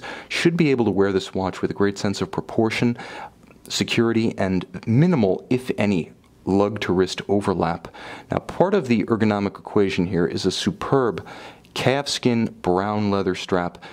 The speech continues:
It's a wonderful vintage complement to the appearance of the watch, and you can see it has a central spline that's substantial thanks to the bolstering and an off-white stitch that accentuates the vintage character of the watch.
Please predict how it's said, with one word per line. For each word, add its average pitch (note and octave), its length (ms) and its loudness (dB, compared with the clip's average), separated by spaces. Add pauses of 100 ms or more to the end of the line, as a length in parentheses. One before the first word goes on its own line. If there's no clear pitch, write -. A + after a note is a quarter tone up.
(180)
It's A2+ 180 0
a G#2 60 4
wonderful C#3+ 480 2
vintage A2+ 440 -2
complement A2+ 520 0
to - 60 -12
the E2+ 120 2
appearance G#2+ 440 -2
of C3 100 -2
the C#3 60 2
watch, C#3 320 0
and - 80 0
you G#2+ 60 0
can A#2 140 -2
see B2 220 0 (300)
it A#2+ 80 0
has A#2 140 0
a D3+ 40 4
central D3 400 2
spline G2 560 0
that's F2 200 -4
substantial A2 580 -2
thanks F#2 280 -2
to - 80 -12
the - 60 -10
bolstering F#2 520 0 (240)
and G2+ 100 2
an G2 100 0
off-white G3 520 0
stitch - 400 -2
that F2 120 0
accentuates F#2 640 -2
the F#2 100 2
vintage F#2 340 0
character F2+ 420 -2
of F2 60 0
the F2+ 60 0
watch. G#2 440 -2